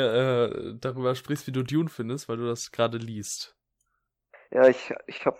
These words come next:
Speaker 2: äh, mir endlich das Buch zugelegt, nachdem Tim mich, äh, was weiß ich, wie oft drum gebeten hat. Und, ähm, bin jetzt, glaub ich, Seite zweihundert irgendwas. Ich glaub, so in den, in den sechzigern bin ich da irgendwie drin.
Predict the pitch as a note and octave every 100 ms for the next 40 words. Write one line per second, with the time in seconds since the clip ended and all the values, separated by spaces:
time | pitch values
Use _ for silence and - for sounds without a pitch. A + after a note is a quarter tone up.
0 | - - A#2+ A#2+ A#2+ A#2+ B2+ C3+ - B2
1 | - D3+ - D3+ C3+ C3 C3 C3 A#2 A2+
2 | - A#2+ A#2 A2+ - C3 B2 A#2+ A#2 -
3 | A#2 A2+ A2 G#2+ A2+ A2+ A2+ - - B2
4 | A#2 A#2+ - A#2+ A#2 A2 A#2+ A#2+ A2 B2+
5 | _ - _ _ _ _ _ _ B2 A#2+
6 | A2+ A2 G#2+ - _ A2+ A#2 A#2+ B2 -
7 | - - C#3 D3+ D#3+ - - - - B2
8 | B2 B2 - _ _ _ _ _ - A#2+
9 | C#3 B2+ - C3 C#3 C#3+ C#3 B2+ B2+ -
10 | - _ _ _ _ _ - F#3 G#3 G#3+
11 | G#3+ - - B2+ B2 - B2 A#2+ A2+ A#2
12 | A#2 A#2 - A2+ A2+ G#2+ - - D3+ D3+
13 | D3 D3 C3+ C3+ - B2+ C3 C3+ B2 C#3